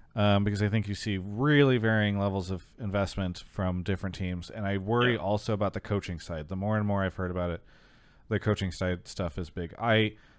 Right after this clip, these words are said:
Speaker 1: for a while, to reference what Mark was saying earlier, there's kind of the contract jail, buyout jail type thing going on, and I think one thing that's really helped is that, and we haven't really talked about it too much, but the buyout market basically, like, crashed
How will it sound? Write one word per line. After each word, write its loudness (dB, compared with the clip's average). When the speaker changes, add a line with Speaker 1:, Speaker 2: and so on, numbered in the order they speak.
Speaker 1:
for 4
a 6
while, 8
to -2
reference 2
what -4
Mark -2
was -2
saying 0
earlier, 2
there's 0
kind -2
of -2
the 0
contract 2
jail, 4
buyout 2
jail 4
type -4
thing -6
going -6
on, -2
and 2
I 0
think -2
one -2
thing -2
that's -4
really 2
helped 0
is -4
that, -2
and -6
we -4
haven't -2
really -2
talked -2
about -4
it -10
too -6
much, -6
but -4
the -6
buyout 0
market 0
basically, 0
like, 0
crashed -2